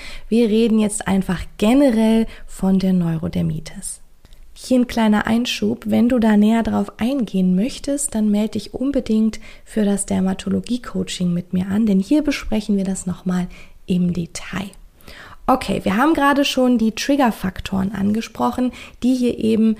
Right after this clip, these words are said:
zur Auslösung eines Schubs führen können. Vielleicht fallen dir sogar schon welche ein, dann lasse ich dir kurz Zeit.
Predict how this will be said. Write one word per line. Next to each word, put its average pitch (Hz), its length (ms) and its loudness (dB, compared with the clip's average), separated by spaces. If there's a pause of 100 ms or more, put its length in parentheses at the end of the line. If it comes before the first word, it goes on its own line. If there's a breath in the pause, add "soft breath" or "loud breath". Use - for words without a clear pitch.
(160 loud breath)
zur - 420 -2
Auslösung 220 840 0
eines 185 320 -2
Schubs 262 520 -2
führen 170 360 -4
können. 180 380 -8 (500)
Vielleicht 202 480 0
fallen 247 320 0
dir 240 120 2
sogar 208 260 2
schon 196 300 0
welche 185 500 -2
ein, 269 260 -2
dann 202 120 -2
lasse 180 280 -2
ich 196 120 -8
dir 180 120 -8
kurz - 460 -12
Zeit. 196 400 -6